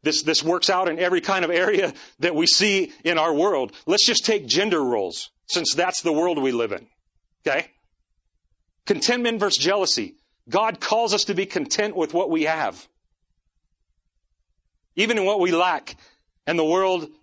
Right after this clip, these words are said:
calls us to jealousy, right? "I don't want this. I want that. I don't want to be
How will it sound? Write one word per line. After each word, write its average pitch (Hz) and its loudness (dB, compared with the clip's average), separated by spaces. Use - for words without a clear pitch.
calls 175 0
us 170 0
to 139 -2
jealousy, 160 -2
right? 120 -2
"I 175 0
don't 175 0
want 170 0
this. 120 0
I 147 2
want 151 -2
that. 139 -4
I 165 2
don't 214 0
want 208 2
to 190 0
be 147 0